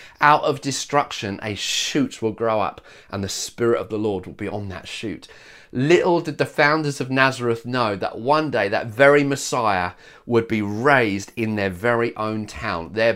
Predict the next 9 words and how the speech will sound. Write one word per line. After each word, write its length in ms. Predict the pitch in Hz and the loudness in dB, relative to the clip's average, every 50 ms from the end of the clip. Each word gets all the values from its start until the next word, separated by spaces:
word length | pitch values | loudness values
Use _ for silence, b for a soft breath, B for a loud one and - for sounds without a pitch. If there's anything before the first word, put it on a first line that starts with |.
| - - | -2 -2
backward, 580 | - 139 123 92 - - - - 127 127 123 120 - | -2 0 0 0 -4 -8 -8 -4 -4 -4 -4 -4 -6
nowhere, 760 | 123 113 117 120 127 123 127 127 123 117 117 117 117 117 - - | -6 -4 -2 0 0 2 2 2 2 2 4 4 4 4 2 0
northern 540 | 117 110 110 117 117 120 117 113 117 113 110 | -4 -4 0 2 2 2 2 0 -6 -8 -8
town. 480 | - - 117 113 104 95 92 92 90 B B B B - 135 | -10 -8 -6 -6 -4 -4 -4 -6 -8 B B B B -4 4
God 240 | 160 156 151 131 - | 6 6 6 6 2
would 140 | 123 120 | -2 -4
choose 300 | - - - 131 127 113 | -2 0 2 2 2 2
that 380 | 117 117 135 151 156 - - - | 4 6 6 6 6 4 0 -8
town 480 | - 131 139 120 107 98 95 95 95 | -8 -4 -4 -2 -2 -2 -4 -4 -6